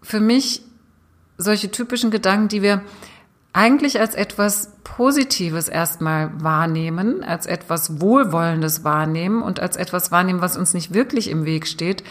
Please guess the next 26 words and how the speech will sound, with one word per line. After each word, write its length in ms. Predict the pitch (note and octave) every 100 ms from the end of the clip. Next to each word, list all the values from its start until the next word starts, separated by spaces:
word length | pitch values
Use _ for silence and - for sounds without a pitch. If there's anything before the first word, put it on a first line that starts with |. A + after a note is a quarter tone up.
| - - - -
sondern 540 | - F#3+ G3 G3 G3 - - - -
das 220 | - G3
sind 100 | G#3+
Gedanken, 640 | G3+ F#3+ G#3 A3 A3 A#3 -
von 260 | - G3 F#3+
denen 380 | G3+ G#3+ G#3 F3
wir 80 |
glauben, 460 | E3+ F3 F3+ G#3 G#3
dass 120 | F#3+
sie 120 | E3
richtig 460 | E3 F#4+ - - -
sind, 500 | - - - F3 -
ja, 180 | E3+ F#3
von 160 | G#3 F#3
denen 240 | G3 G3
wir 100 | F#3
glauben, 440 | F3+ E3 F3+ G3+ G3
dass 220 | G3+ G3
wir 80 | F#3+
so 160 | F#3+
sein 480 | E3 F3+ F3 F3 F3
müssten, 560 | A3 C#4 - - - D#3 - - - _
um 300 | A3+ B3+ D4 D4+ - - - -
auch 360 | F#3+ F#3 -
gut 280 | - B3+ B3+
beratend 520 | F3+ D#3+ F#3 E3+ D#3